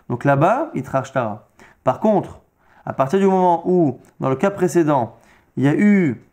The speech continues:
un remboursement, mais que dans ce remboursement, il n'y a rien qui montre que c'est lié à ce document, il se peut que ce soit lié à cette dette orale que nous apprend, en tout cas que, euh, essaye de nous apprendre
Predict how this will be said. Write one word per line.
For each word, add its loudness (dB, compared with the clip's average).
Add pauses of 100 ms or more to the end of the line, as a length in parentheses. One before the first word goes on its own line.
(120)
un 0
remboursement, 0
mais 0
que 0
dans 0
ce -4
remboursement, 0
il 2
n'y 4
a 2
rien 0
qui -4
montre 0 (640)
que 0
c'est 2
lié 2
à -2
ce -6
document, -2
il -6
se -6
peut -6
que -14
ce -8
soit -4
lié -2 (300)
à -6
cette -2
dette -2 (460)
orale 2 (360)
que 4
nous 0
apprend, 0
en 0
tout -8
cas 0
que, 0 (480)
euh, 0
essaye 2
de 2
nous 0
apprendre -2